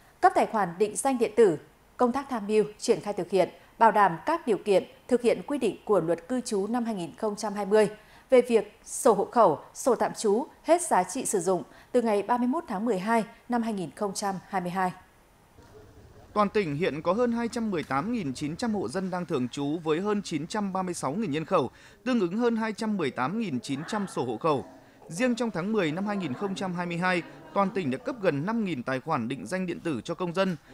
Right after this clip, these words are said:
Speaker 2: nhận trên sáu trăm hai mươi lăm nghìn thẻ căn cước công dân, trả trên sáu trăm hai mươi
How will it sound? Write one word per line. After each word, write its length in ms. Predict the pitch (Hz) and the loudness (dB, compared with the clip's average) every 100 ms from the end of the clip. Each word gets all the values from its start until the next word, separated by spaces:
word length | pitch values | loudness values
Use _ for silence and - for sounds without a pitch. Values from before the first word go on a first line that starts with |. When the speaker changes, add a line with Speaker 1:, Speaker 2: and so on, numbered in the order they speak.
| - | -10
Speaker 2:
nhận 260 | 190 208 233 | -2 -2 -2
trên 220 | 240 240 214 | 0 0 0
sáu 280 | 170 143 180 - | -2 -2 -4 -4
trăm 240 | 214 214 | -2 -2
hai 220 | 185 214 | -4 -2
mươi 160 | 214 208 | -2 -2
lăm 260 | 214 214 190 | -2 -2 -2
nghìn 200 | 147 120 | -2 -2
thẻ 160 | 147 | -4
căn 180 | 117 143 220 | -4 -4 -4
cước 140 | 233 | -2
công 160 | 208 170 | -4 -2
dân, 220 | 190 170 - - - | -2 -2 -6 -14 -10
trả 260 | - 190 110 - | -2 -2 -2 -2
trên 240 | 202 190 | -2 -2
sáu 280 | - 127 139 | -4 -4 -4
trăm 220 | - 190 | -4 -6
hai 180 | 160 185 | -4 -6
mươi 140 | 185 | -6